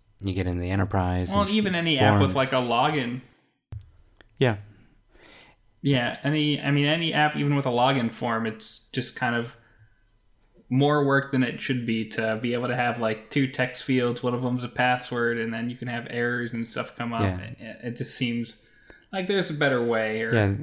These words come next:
Speaker 2: something they can do to improve
Speaker 1: There's
Speaker 2: it.
Speaker 1: no built-in way to handle labels, um, you know, pairing labels with a text field or prov-, showing validation errors.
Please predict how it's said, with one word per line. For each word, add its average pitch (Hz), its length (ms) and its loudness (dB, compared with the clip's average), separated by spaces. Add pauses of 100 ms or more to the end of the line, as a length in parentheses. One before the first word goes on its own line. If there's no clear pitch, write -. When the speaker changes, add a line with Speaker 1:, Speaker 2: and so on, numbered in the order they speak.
Speaker 2:
something 131 300 -2
they 117 120 -2
can 110 160 -6
do 117 200 -6
to 120 120 -6
improve 117 320 -6
Speaker 1:
There's 110 160 0
Speaker 2:
it. 123 40 4
Speaker 1:
no 113 100 4
built-in 98 460 2
way 95 300 2
to 95 120 -2
handle 92 680 -2
labels, 90 920 -4 (180)
um, 87 480 -4 (440)
you 101 100 -2
know, 90 60 0
pairing 90 320 0
labels 87 380 -6
with 92 140 -4
a 90 40 -4
text 90 300 -6
field 87 440 -4 (440)
or 85 460 -4 (120)
prov-, - 320 -6
showing 98 600 2 (180)
validation 90 600 -2
errors. 87 520 -6